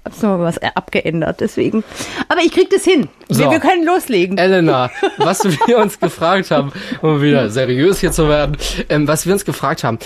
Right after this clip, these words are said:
Speaker 2: wie läuft denn eigentlich, jetzt mal ganz grundsätzlich geklärt, weil wir ja auch über das Problem gesprochen haben, hm, Vernehmung, stimmt das jetzt alles? Und er hat dann sein Geständnis da unterschrieben.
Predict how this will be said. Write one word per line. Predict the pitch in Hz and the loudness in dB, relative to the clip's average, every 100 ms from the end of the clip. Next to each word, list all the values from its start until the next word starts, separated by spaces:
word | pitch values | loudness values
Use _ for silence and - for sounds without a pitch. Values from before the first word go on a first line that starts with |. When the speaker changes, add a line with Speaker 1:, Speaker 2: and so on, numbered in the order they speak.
| - - | -16 -4
Speaker 2:
wie | 160 160 | 0 2
läuft | 170 214 233 - | 4 2 0 0
denn | 190 - | 0 0
eigentlich, | 143 170 175 175 - | 0 0 0 -2 -2
jetzt | 143 | -2
mal | 156 | -2
ganz | 147 190 247 - | 0 -2 -2 -2
grundsätzlich | 175 180 147 - 117 | -2 0 -2 -4 -8
geklärt, | 113 - 107 107 | -6 -4 -4 0
weil | 131 180 | 0 2
wir | |
ja | 165 | 2
auch | 139 135 - | 0 -4 -6
über | 135 135 | -2 -2
das | 120 | 0
Problem | 131 131 151 | -4 0 0
gesprochen | 139 - 147 143 | -2 -2 -2 0
haben, | 131 135 139 | 0 -2 -2
hm, | 131 165 170 156 | 2 2 2 0
Vernehmung, | - 139 170 165 143 | -2 2 2 2 -2
stimmt | - 165 165 | 0 0 0
das | 151 | -2
jetzt | 151 135 | -2 -2
alles? | 139 156 151 | 0 0 0
Und | 147 135 - - | -4 -4 -8 -6
er | 123 | -4
hat | 147 | -2
dann | 143 | 0
sein | 139 | 0
Geständnis | 135 170 160 143 | 0 -2 -2 -2
da | 151 | -2
unterschrieben. | 127 117 | -2 -2